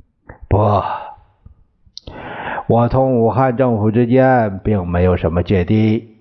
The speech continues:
改天我要去总工会慰问。”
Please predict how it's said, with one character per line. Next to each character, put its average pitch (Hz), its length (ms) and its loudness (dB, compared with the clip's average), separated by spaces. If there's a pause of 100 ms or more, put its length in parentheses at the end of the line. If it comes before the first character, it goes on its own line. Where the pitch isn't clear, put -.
(100)
改 90 200 0
天 107 320 2
我 87 120 0
要 87 120 0
去 90 300 -2
总 82 240 -2
工 95 180 2
会 95 200 0
慰 95 200 2
问。” 110 400 2